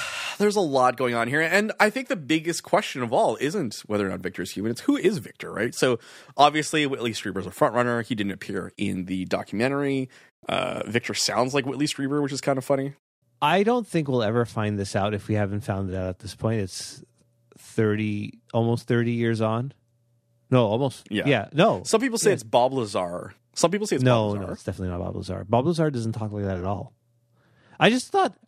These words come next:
Speaker 1: He does not, and he also doesn't look that
Speaker 2: I,
Speaker 1: way.
Speaker 2: I honestly
Speaker 1: But if you
Speaker 2: think
Speaker 1: wanna,
Speaker 2: the,
Speaker 1: okay,
Speaker 2: the
Speaker 1: if you wanna head over to the
Speaker 2: I think the ten years later person was played by somebody else, to be quite honest with you.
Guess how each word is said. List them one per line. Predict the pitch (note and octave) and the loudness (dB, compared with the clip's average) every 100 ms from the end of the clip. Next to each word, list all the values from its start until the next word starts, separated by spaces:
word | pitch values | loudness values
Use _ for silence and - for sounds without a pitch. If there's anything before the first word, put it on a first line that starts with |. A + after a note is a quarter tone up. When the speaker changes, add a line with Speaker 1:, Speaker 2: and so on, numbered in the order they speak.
| - | -2
Speaker 1:
He | C3 | 0
does | C3 | 2
not, | G#2+ | 2
and | A#2+ | 0
he | A2+ | 0
also | A2 G#2 | -2 -2
doesn't | G2+ G2 F#2 - | -2 -4 -6 -6
look | - | 2
that | |
Speaker 2:
I, | G3+ | 4
Speaker 1:
way. | A3 | 4
Speaker 2:
I | D#3 D3+ | 4 6
honestly | E3+ A#3+ - B3 | 6 4 2 2
Speaker 1:
But | B3 | 2
if | C4+ | 4
you | G3+ | 4
Speaker 2:
think | G#3+ | 4
Speaker 1:
wanna, | D#4+ | 2
Speaker 2:
the, | F3 | 2
Speaker 1:
okay, | A#3 | 2
Speaker 2:
the | |
Speaker 1:
if | D#3+ | 2
you | A#3+ | 4
wanna | D#4 E4+ | 2 4
head | C#4+ | 4
over | B3+ C4 | 4 2
to | A#3+ C4 | -4 -4
the | A3 A3+ | 0 2
Speaker 2:
I | |
think | G3 F4 | 4 2
the | F4+ | 0
ten | - F#3 | 2 2
years | G3+ F3+ | 4 2
later | A#2+ C3 E3 | 2 0 0
person | B2+ A#2+ A#2 | 0 0 0
was | A2+ | -2
played | - C3 | 0 2
by | A#2+ | 2
somebody | A#2+ B2+ A2 G2+ | 0 0 -2 -2
else, | G#2+ - - | -2 -4 -4
to | A2 | -2
be | |
quite | G2+ G2+ | 0 0
honest | F#2+ F#2 | 0 -2
with | F#2 | -4
you. | F2 | -8